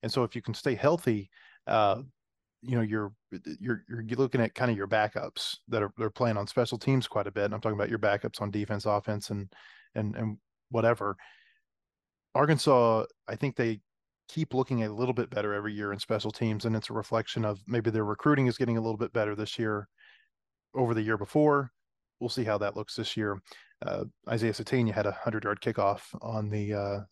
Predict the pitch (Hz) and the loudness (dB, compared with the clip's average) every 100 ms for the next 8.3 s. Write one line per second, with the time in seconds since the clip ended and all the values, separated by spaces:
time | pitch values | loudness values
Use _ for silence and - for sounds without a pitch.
0 | - - - 120 120 104 98 101 101 - | -20 -18 -2 0 0 -2 -4 -2 -2 -2
1 | - - - - _ 113 107 107 101 101 | -6 -20 -20 -20 _ -4 0 2 2 2
2 | - 123 101 104 - 110 110 98 - _ | -2 -2 0 -4 -6 -2 -2 -4 -8 _
3 | _ _ - 110 110 101 98 104 104 104 | _ _ 2 4 4 0 -2 -2 0 -2
4 | - - 117 - 117 104 101 104 107 98 | -4 -6 -6 0 2 2 0 2 0 0
5 | 98 - 110 104 - - 113 104 117 107 | -6 -8 -8 -8 -10 -2 -2 2 0 0
6 | 101 - - _ 117 113 113 104 104 117 | -4 -12 -20 _ -2 2 2 0 0 0
7 | 107 98 123 110 101 101 113 110 - 104 | 0 -2 -4 0 0 -2 -4 -4 -2 -4
8 | 110 - | -4 -6